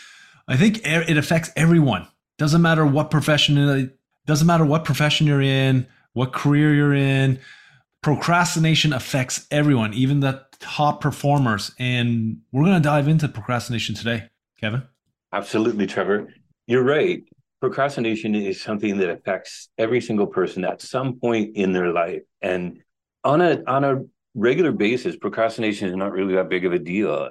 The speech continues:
Speaker 2: It's, you know, something that you face, "Oh, I'm gonna do it tomorrow. I'm gonna do it tomorrow." And that's okay. It's when it becomes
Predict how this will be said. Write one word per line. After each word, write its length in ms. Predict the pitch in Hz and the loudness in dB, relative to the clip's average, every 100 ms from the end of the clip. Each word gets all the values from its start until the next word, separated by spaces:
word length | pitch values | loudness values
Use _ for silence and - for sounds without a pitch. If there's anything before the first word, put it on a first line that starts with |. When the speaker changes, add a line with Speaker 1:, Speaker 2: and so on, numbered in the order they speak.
| - | -6
Speaker 2:
It's, 340 | - - - - | -8 -8 -18 -6
you 80 | 98 | -4
know, 100 | 90 | -2
something 320 | - 110 110 | -4 -2 0
that 80 | 104 | -2
you 100 | 92 | -2
face, 220 | - 98 | -2 -2
"Oh, 80 | 98 | -2
I'm 160 | 95 | -2
gonna 160 | 104 104 | 0 -2
do 160 | 101 101 | -2 -4
it 80 | |
tomorrow. 500 | 95 95 87 78 78 | -4 -8 -6 -4 -6
I'm 120 | 80 92 | -6 -6
gonna 160 | 92 | -4
do 80 | 92 | -4
it 80 | 90 | -4
tomorrow." 280 | 101 90 - - _ | -4 -4 -6 -14 _
And 120 | 127 | -2
that's 180 | 143 151 | -2 0
okay. 460 | 131 101 120 87 - _ _ | -2 0 -2 -2 -6 _ _
It's 160 | 110 107 | -6 -2
when 200 | 123 160 | 0 0
it 120 | 147 | -2
becomes 560 | 120 107 104 98 95 | -6 -6 -4 -4 -6